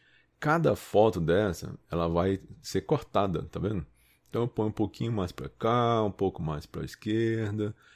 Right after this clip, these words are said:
de forma que ela apareça no primeiro retângulo do carrossel e o restante daquele desenho,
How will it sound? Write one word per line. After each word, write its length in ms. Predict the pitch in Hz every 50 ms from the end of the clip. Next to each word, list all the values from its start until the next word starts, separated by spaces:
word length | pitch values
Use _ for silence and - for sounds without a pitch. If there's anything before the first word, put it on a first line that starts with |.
| - _
de 100 | _ 110
forma 360 | 101 - - 98 95 87 85 82
que 320 | - - - 95 87 78
ela 160 | 76 73 73 73
apareça 680 | - - 85 76 78 80 92 104 107 - 110 101 - - - - - -
no 380 | 90 92 95 95 104 120 165 175
primeiro 480 | - - 190 98 90 85 80 76 80
retângulo 580 | 80 107 110 - - - 95 107 156 156 135 107
do 80 | 87
carrossel 640 | 80 - 85 82 85 92 90 - - 101 113 147 - - - - - _ _ _
e 160 | 113 127 143
o 60 | 147
restante 680 | 131 165 175 - - - _ 117 135 180 202 202 - -
daquele 400 | 92 87 82 - 98 87 82 80
desenho, 600 | 73 78 78 73 71 73 85 107 151 147 120